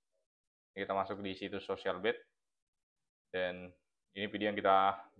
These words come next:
bahas. Yang diupload dua-, dua belas Oktober tahun dua ribu dua puluh empat. Kamar calon pengantin. Dan, nah,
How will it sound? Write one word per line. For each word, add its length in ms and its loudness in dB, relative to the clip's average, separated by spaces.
bahas. 240 2
Yang 160 -2
diupload 320 2
dua-, 320 2
dua 160 -2
belas 240 2
Oktober 400 0
tahun 160 2
dua 160 2
ribu 80 -6
dua 80 -6
puluh 160 -6
empat. 160 2
Kamar 400 4
calon 320 2
pengantin. 560 -4
Dan, 400 -6
nah, 80 -6